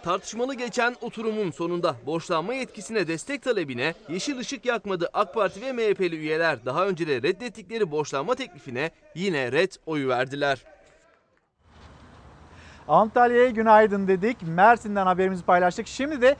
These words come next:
Speaker 2: bir memleket turunda Muğla'ya gidelim çevre haberi için.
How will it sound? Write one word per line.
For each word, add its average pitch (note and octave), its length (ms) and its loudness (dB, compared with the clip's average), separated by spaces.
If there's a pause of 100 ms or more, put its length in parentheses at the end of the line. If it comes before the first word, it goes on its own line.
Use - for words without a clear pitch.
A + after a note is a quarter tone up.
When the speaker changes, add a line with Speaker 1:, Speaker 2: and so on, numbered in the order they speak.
(260)
Speaker 2:
bir C4 240 -2
memleket A3+ 540 -4
turunda C4 440 2
Muğla'ya B3 640 4
gidelim F3 400 -2 (200)
çevre F3+ 260 2
haberi D#3 280 4
için. G#2+ 220 -12